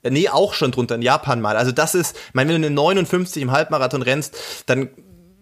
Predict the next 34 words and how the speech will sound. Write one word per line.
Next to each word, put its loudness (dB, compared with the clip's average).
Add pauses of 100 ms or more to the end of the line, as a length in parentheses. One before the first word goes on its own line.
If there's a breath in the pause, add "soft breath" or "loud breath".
(340)
kann 0
man 2
davon 0
ausgehen, 0
dass 2
da -2
noch 2
ein 0
bisschen -4
mehr 4
möglich 2
ist 0
als 0
eine -4
zwei -2
null 0
acht. -4
Und -2
das 0
ist -2
schon 0 (720 soft breath)
auch 2
das 0
Ergebnis, 0
äh, 4
auf 0
jeden -2
Fall 2
viel -2
harter 0
Arbeit. -2
Und, -6
äh, -4
ich -12